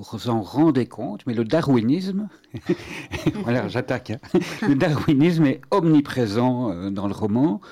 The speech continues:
Entre autres, on peut prendre un exemple, euh, voilà, des choses qui se passent avec le caractère d'Hélène et, voilà, les conséquences qu'on ne va pas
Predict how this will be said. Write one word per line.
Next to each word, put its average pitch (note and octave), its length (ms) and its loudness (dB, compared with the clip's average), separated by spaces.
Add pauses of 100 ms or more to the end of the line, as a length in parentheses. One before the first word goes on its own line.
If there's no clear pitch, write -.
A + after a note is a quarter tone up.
(220)
Entre A#2+ 300 -2
autres, D#3+ 200 2
on C3+ 60 -2
peut B2+ 100 -2
prendre - 280 -4
un C3 160 2
exemple, B2 680 2
euh, G#2 360 -2
voilà, F2+ 240 -4
des F#2+ 100 -10
choses C3 260 -2
qui B2 120 -4
se A2+ 80 -4
passent A#2 280 -6
avec A2 160 -8
le G#2+ 60 -4
caractère G2+ 500 -6
d'Hélène G#2 460 -6
et, G2 300 -8 (200)
voilà, F#2+ 160 -10
les G2 100 -10
conséquences A2 560 -6
qu'on A#2+ 100 -2
ne G#2 60 -4
va G2+ 100 -4
pas A2+ 280 -6